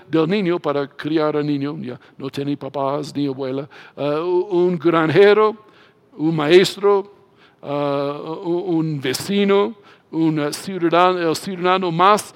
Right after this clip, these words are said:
adinerado de todo el pueblo. Cada uno de ellos dio sus razones por los que ellos sentían que debían ser escogidos para darle un, un hogar a-, al muchacho.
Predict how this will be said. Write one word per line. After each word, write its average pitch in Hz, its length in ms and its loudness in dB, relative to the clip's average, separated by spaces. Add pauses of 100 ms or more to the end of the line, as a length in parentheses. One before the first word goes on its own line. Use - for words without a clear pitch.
(180)
adinerado 180 840 4
de 185 180 4
todo 226 240 4
el 226 60 6
pueblo. 240 500 2 (540)
Cada 190 300 2
uno 240 220 0
de 196 280 6
ellos 226 240 0
dio 190 240 4
sus 202 240 -6
razones 208 800 2 (280)
por 180 360 2
los 185 280 2
que 180 280 4
ellos 190 240 6
sentían 185 600 -2
que 165 320 4 (220)
debían 170 400 2
ser 180 280 4
escogidos 180 840 0 (220)
para 147 240 0
darle 170 540 4
un, 170 380 -8
un 165 200 0
hogar 139 520 -4
a-, 127 320 -8
al 120 80 -10
muchacho. 127 520 -12